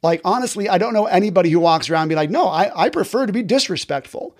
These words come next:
I prefer to be just downright mean and unhelpful to everybody." Now,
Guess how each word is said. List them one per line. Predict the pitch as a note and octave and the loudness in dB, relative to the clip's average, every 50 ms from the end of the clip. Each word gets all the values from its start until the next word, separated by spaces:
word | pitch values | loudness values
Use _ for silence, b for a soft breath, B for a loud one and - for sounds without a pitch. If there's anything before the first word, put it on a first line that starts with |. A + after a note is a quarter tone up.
| b b b b b b | b b b b b b
I | - G3+ C4+ | 2 2 2
prefer | C#4 C#4 A3+ G3+ B3 A#3 A#3 | 2 -2 -4 -2 -2 -2 0
to | A#3 | 0
be | F#3+ F#3+ F3+ | 0 0 -2
just | D3 E3+ D#3 A#2 A#2+ | -2 -4 -6 -2 0
downright | F#3+ F3+ F#3 G3 F#3+ F3+ F3 E3+ F3+ F3 | 2 2 2 2 2 2 0 0 0 -2
mean | D#3 D#3+ E3 D3+ C#3+ C#3 C3 | -2 0 0 0 0 0 -2
and | B2 C#3 D#3+ - | -4 -4 -2 0
unhelpful | E3+ E3 D3+ C3+ D3 D3+ D3 - C3+ B2+ C3 | 2 2 2 2 2 0 0 -4 -6 -6 -6
to | C#3+ - | -6 -6
everybody." | C#3 C3 B2+ C3 - - - - C4 D4+ - _ _ _ _ _ _ _ _ _ _ _ _ _ _ _ _ _ _ _ _ _ _ _ _ _ _ _ | -6 -6 -8 -8 -10 -10 -10 -10 -12 -14 -16 _ _ _ _ _ _ _ _ _ _ _ _ _ _ _ _ _ _ _ _ _ _ _ _ _ _ _
Now, | F#3 G3+ - - | -2 -2 -2 -2